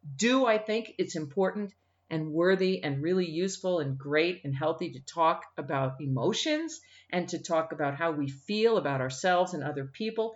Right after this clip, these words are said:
and how we handle the emotional component of conversations, particularly at work? Yeah, I'm obsessed with that. I think it's everything.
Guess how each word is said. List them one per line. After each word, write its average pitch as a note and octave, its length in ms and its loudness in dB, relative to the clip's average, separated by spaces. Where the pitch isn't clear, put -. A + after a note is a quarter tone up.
and F3 120 -4
how F3 200 2
we C#3+ 280 -2
handle A3 400 2
the F#3+ 140 0
emotional D3+ 540 -4
component D#3 640 -4
of - 160 -2
conversations, D#3+ 920 -2
particularly A3 460 2
at C#3 160 0
work? A3+ 320 6
Yeah, B3+ 580 8
I'm F#4+ 200 6
obsessed F#4 580 4
with F3 200 0
that. C#3+ 280 2
I G#3+ 140 4
think D#4 240 -2
it's D#4+ 180 0
everything. C4 640 0